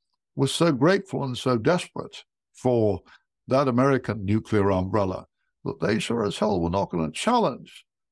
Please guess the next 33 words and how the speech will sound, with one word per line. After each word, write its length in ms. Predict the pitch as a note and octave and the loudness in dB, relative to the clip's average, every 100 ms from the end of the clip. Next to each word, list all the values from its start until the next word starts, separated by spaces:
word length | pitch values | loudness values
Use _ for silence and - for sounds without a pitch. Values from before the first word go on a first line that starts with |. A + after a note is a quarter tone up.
| - | -2
that 300 | B2+ A2 - | 0 0 -2
sense 420 | - C3+ A#2 - | 0 2 0 -2
of 100 | A2+ | -2
American 600 | A#2 A#2+ A#2 G#2+ A2 - | 0 2 2 2 -4 -10
supremacy 840 | - A#2+ - C#3 A#2+ G#2 G#2+ G2 - | -4 -4 0 0 0 -2 -2 -4 -4
and 200 | A#2 A2 - | -6 -8 -8
of 180 | A#2+ A2+ _ | -10 -10 _
America's 540 | A2+ B2+ A#2+ A#2 A2 F2+ | -2 0 0 0 -4 0
rightness. 560 | B2 C3 - D2+ - _ _ _ _ _ _ _ _ _ _ - | 0 0 -2 -12 -14 _ _ _ _ _ _ _ _ _ _ -2
Now, 320 | D3+ D#3 - _ _ _ _ _ | 2 2 0 _ _ _ _ _
in 100 | D#3 | -4
the 40 | |
middle 200 | F3 A#3+ | 2 4
of 80 | G3 | 4
all 180 | C#3 A2 | 2 2
this, 400 | G2+ B2 - - _ | 0 -2 -4 -10 _
when 240 | - D3+ F#3+ | 0 2 4
you, 500 | F3 C#3+ C#3 C3+ - | 4 4 2 -2 -4
at 100 | - | 0
a 80 | C#3 | 0
time 400 | C3+ D3 D#3 D3 | 0 0 2 2
when 240 | C3 B2+ A#2+ | 0 -4 -4
Americans 640 | C3 C3+ C3 B2 A#2 G#2+ | 0 2 2 0 -4 -2
were 260 | C3 C#3+ C#3 | 2 4 2
feeling 500 | - A2+ G2+ G#2 G#2+ _ _ _ | 0 -2 0 -6 -10 _ _ _
incredibly 420 | B2 A2+ D#3+ A#2 A2 | -8 -2 0 2 0
good 220 | G#2+ C#3 | 2 2
about 300 | G#2+ G#2+ - | 2 0 -2
themselves 640 | G#2 - C3+ A2+ F#2 - | -8 -2 0 0 -2 -6
and 80 | - | -8
also 260 | D2+ D#2+ C3 | -8 -6 -6
incredibly 460 | F#2+ C#3+ B2+ G#2 | -2 -2 -2 -2
prosperous, 640 | - - G3 - - - | -2 0 0 -2 -12 -14